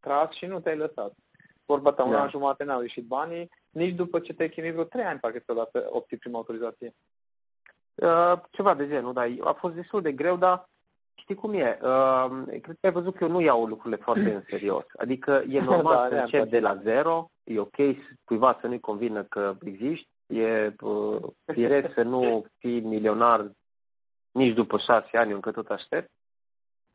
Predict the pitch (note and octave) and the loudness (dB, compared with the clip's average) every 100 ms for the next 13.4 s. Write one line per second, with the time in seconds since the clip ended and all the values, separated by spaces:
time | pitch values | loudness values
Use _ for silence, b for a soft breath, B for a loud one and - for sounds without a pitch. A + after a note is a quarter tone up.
0 | _ A#2 B2 B2+ B2+ C3 C3 A#3+ B3+ G#3 | _ 2 4 6 6 4 2 -2 -4 -2
1 | C3+ B2 A3 C#3+ C#3+ C3 _ _ _ _ | 0 2 2 0 -2 -4 _ _ _ _
2 | _ _ _ - A#2+ C3 D#3 D#3 D3 C3 | _ _ _ 0 2 4 4 4 2 4
3 | B2 A#2+ A#2 - A#2 A2+ A2 G#2+ G#2+ G#2+ | 4 4 2 0 -2 0 -2 -2 -4 -4
4 | G#2+ G#2+ A2 A2 A2 G#2+ _ - A#2 G#2+ | -6 -8 -12 -14 -18 -20 _ -6 -4 -4
5 | A2+ G#2+ G#2 - B2+ C#3+ C#3 B2 C#3 C#3 | -2 0 -2 2 2 2 0 -6 -6 -4
6 | A#2 A#2 A#2 C3+ B2 B2+ G#2 - - - | 0 0 2 0 2 2 2 0 -10 -12
7 | C3 - F3+ - - - C3 B2 D3 C3 | -14 0 0 0 -10 -2 -2 0 -2 -2
8 | - - F3+ - D3+ C#3+ D3 C#3+ D3+ - | -2 -2 -2 -2 -2 -2 -4 -8 -12 -14
9 | - - _ B C#4+ B B B B B | -20 -20 _ B -14 B B B B B
10 | - B2+ C3 B2 B2 B2+ E3+ D#3 - C3+ | 2 4 6 4 0 -4 -8 -6 -2 -2
11 | - A2+ B2+ E3 F#3 _ - C3+ D3 C#3 | -2 -2 0 -2 -4 _ -6 0 2 0
12 | C#3+ A#2+ A#2+ - E3 E3+ E3 - C3+ C3+ | -2 0 0 -2 0 0 0 2 4 4
13 | C3+ C3 B2+ | 4 0 -4